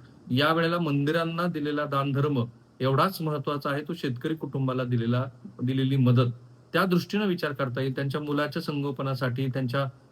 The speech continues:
मुलाच्या शिक्षणासाठी तातडीनं एखादी मदत पुढं येण्याची गरज आहे. हे फक्त सरकार करेल आणि आपण नंतर त्याच्यात सहभागी होऊ असं चालणार नाही, इतकं हे संकट मोठं आहे. पुन्हा एकदा बघा हे व्हिज्युअल्स.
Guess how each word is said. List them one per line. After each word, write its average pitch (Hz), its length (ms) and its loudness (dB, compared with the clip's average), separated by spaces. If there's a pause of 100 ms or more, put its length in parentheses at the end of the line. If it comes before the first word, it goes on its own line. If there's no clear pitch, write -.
(100)
मुलाच्या 160 400 2
शिक्षणासाठी 156 640 -4
तातडीनं 185 680 2 (340)
एखादी 165 400 -2 (120)
मदत 156 380 0
पुढं 156 200 0
येण्याची 156 360 -2
गरज 147 300 -2
आहे. 139 240 -2
हे 160 340 0
फक्त - 300 -4 (520)
सरकार 151 460 0
करेल 160 420 2 (120)
आणि 139 120 0
आपण 147 280 0
नंतर 151 300 -2
त्याच्यात 147 280 -6
सहभागी 143 460 -4
होऊ 143 300 -2
असं 123 280 -4
चालणार 143 500 -2
नाही, 160 460 0 (360)
इतकं 196 460 0
हे 180 140 4
संकट 143 460 -4
मोठं 120 320 -2
आहे. 92 80 -12 (520)
पुन्हा 139 180 0
एकदा 143 160 -2
बघा 123 220 -2
हे 104 100 -2
व्हिज्युअल्स. 98 360 -8